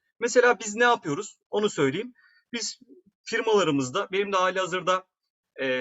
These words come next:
daha çok danışmanlık ve eğitmen olarak kariyerimi ilerletmeme rağmen, e, bir tane de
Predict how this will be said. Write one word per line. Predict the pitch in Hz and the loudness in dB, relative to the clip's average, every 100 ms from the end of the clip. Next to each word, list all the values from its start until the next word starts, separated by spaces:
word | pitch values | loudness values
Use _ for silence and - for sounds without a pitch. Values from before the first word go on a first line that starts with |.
| 127 127 - 143 | 0 0 -2 0
daha | 151 196 | 2 2
çok | 196 185 _ 139 | -2 -10 _ -4
danışmanlık | 156 165 185 185 202 | -4 -2 -4 -4 -4
ve | 185 | -4
eğitmen | 185 - 160 165 175 180 175 _ _ | -6 -4 -6 -6 -2 -2 -2 _ _
olarak | - 143 127 117 - _ _ _ | -2 0 0 -4 -14 _ _ _
kariyerimi | - 151 156 160 160 | -4 0 0 -2 0
ilerletmeme | 165 165 165 175 180 | 2 0 -2 -4 -2
rağmen, | 165 139 208 - _ _ _ 135 | -2 -2 -6 -12 _ _ _ -4
e, | 127 127 127 127 147 | -2 0 0 -2 -2
bir | 226 | -6
tane | - 160 147 165 | -2 -2 -2 -2
de | 220 | -4